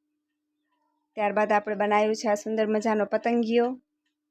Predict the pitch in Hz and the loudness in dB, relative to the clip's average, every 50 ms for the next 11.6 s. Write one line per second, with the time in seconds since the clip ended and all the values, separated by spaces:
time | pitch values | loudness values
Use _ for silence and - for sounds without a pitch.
0 | _ _ _ _ _ _ _ _ _ _ _ _ _ _ _ _ _ _ _ _ | _ _ _ _ _ _ _ _ _ _ _ _ _ _ _ _ _ _ _ _
1 | _ _ _ _ _ _ _ _ _ _ _ _ _ _ _ _ _ _ _ _ | _ _ _ _ _ _ _ _ _ _ _ _ _ _ _ _ _ _ _ _
2 | _ 233 214 208 208 - 226 220 226 220 226 226 208 214 208 208 - 214 214 208 | _ -6 -4 -4 -2 0 0 0 2 4 4 4 6 4 4 4 2 0 -2 0
3 | 208 208 196 196 196 202 - - 220 - - 240 277 370 415 262 240 - - 233 | 0 0 0 0 -2 -4 -6 -12 -14 -8 -4 -4 -2 0 0 -2 -2 -2 -4 -4
4 | 233 220 233 214 208 196 - 214 202 202 214 262 349 508 - _ _ _ _ _ | -4 -2 -2 -2 -2 -2 -2 -2 -2 0 0 -2 -2 -4 -6 _ _ _ _ _
5 | _ - 208 214 202 190 175 185 196 208 - _ _ - 233 254 254 233 226 233 | _ -4 0 2 2 2 0 -2 -8 -14 -16 _ _ 0 2 4 4 4 2 0
6 | 233 240 240 240 240 240 - 233 226 233 226 233 226 214 214 220 - 240 220 240 | 2 2 2 2 0 0 -2 -2 -2 -2 -2 0 0 0 0 0 -2 -2 -4 -4
7 | - - 233 220 220 220 220 214 196 196 220 240 262 277 294 277 - 240 220 - | -4 -4 -4 -2 0 0 0 0 0 0 2 2 2 0 0 -2 -4 -8 -8 -6
8 | 214 214 214 - 226 220 254 - _ _ _ _ _ _ _ - 214 220 202 202 | -8 -8 -8 -8 -8 -8 -8 -10 _ _ _ _ _ _ _ -6 -4 0 0 0
9 | 226 220 262 269 277 285 285 240 220 226 240 247 294 277 254 240 202 220 220 214 | 0 0 0 0 2 2 2 2 4 4 2 4 4 4 4 6 4 2 2 2
10 | 202 180 180 - - 208 202 208 214 220 220 220 208 190 196 220 220 - 240 214 | 0 -2 -2 -4 -8 -10 -8 -6 -4 -4 -4 -2 2 2 2 2 2 0 -4 -4
11 | 190 226 226 220 226 214 240 240 247 247 254 | -4 -4 -4 -2 -2 -2 -2 -2 -2 -2 -4